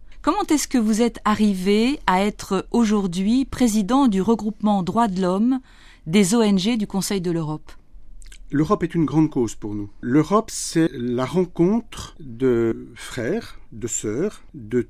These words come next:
Speaker 2: tous les pays, de toutes les cultures. C'est la diversité. Autrement dit, l'autre comme une personne dont la dignité est quelque chose d'absolu,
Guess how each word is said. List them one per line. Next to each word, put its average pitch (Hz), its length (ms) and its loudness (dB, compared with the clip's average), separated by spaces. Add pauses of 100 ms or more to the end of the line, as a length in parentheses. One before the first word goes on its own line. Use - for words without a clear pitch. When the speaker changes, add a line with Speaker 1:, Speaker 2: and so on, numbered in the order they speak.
Speaker 2:
tous 214 120 -2
les 175 140 8
pays, 151 260 2
de 165 80 2
toutes - 240 -4
les 190 80 0
cultures. 175 600 -4
C'est - 180 -4
la 123 100 0
diversité. 185 760 0 (580)
Autrement 131 200 -6
dit, 175 180 -4
l'autre 180 600 0 (400)
comme 143 220 -2
une 139 140 -2
personne 190 760 -2 (460)
dont 135 80 -8
la 127 100 -4
dignité 170 840 0
est 147 60 -6
quelque 147 320 -8
chose 180 720 -4 (340)
d'absolu, 135 1120 -8